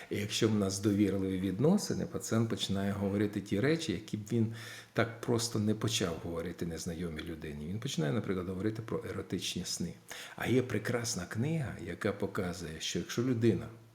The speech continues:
хворіє будь-чим, е, автор книги назбирав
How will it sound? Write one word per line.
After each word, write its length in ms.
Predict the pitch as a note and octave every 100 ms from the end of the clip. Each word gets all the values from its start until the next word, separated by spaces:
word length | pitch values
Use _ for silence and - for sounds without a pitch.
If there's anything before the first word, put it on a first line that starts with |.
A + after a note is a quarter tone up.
| - - _ - -
хворіє 580 | - F#2 G2+ G2+ D2 - - - - -
будь-чим, 560 | E2 C3 C#3+ - F2 - - - - - - - - - - - -
е, 440 | G#2 G2 F#2 F#2 -
автор 360 | A#2 A2+ G2+
книги 420 | - B2 D3+ B2 F#2+
назбирав 680 | F#2+ F#2+ G2+ A2 A#2 A2